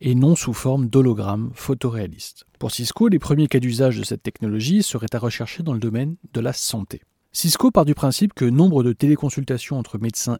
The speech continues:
et patients pendant le confinement ont été réalisées avec des plateformes vidéo comme Webex. Et dans le même temps, les médecins communiquaient aussi entre eux virtuellement en utilisant ces outils. Dès lors,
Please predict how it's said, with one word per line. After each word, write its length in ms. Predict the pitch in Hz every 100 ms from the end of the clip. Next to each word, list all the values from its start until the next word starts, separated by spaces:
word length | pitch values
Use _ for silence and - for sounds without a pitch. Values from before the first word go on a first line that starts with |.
| -
et 60 |
patients 520 | - 117 - - 117 -
pendant 260 | - 175 160
le 120 | 131
confinement 580 | - 117 - 117 113 202 -
ont 40 | 147
été 260 | 160 151
réalisées 520 | 147 143 131 123 131 202
avec 240 | 170 120
des 80 | 120
plateformes 380 | 127 - 135 120
vidéo 360 | 117 113 123
comme 220 | - 127
Webex. 440 | 110 - - - _ -
Et 60 |
dans 100 | 147
le 60 | 147
même 180 | 131 120
temps, 280 | 190 240 254 _ 139
les 100 | 135
médecins 300 | 131 - 180
communiquaient 480 | 147 135 131 -
aussi 340 | 135 127 - - -
entre 320 | 175 156 -
eux 60 | 139
virtuellement 840 | 117 147 - 131 113 98 104 175 -
en 180 | 139 131
utilisant 400 | 135 123 120 131
ces 220 | - 107
outils. 260 | 104 - - _ _
Dès 120 | 135 123
lors, 260 | 196 208